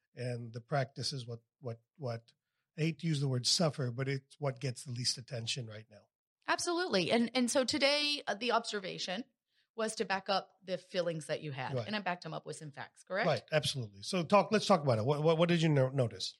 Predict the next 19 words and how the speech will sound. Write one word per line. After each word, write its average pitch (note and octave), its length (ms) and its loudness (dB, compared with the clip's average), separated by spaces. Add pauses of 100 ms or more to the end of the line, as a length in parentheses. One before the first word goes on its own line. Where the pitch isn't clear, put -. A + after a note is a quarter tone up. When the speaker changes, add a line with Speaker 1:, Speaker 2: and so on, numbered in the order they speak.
(140)
Speaker 2:
So B3+ 380 4
some B3+ 220 4
facts G#3+ 360 2
are, G#3 160 2
some G3+ 240 -2
things G#3 320 -4
that G3 280 2
we F#3+ 160 -4
noticed F3 360 -4
was E3+ 320 -4 (340)
our, F3 840 2 (500)
our F#3 140 0
billing F3 400 -4
system, D3 260 -8
our D3 220 -6
A E3+ 180 0
R. C3+ 420 -2 (180)
Speaker 1:
Mm-hmm. C3 120 -8 (520)
Speaker 2:
Um, D#3 340 -6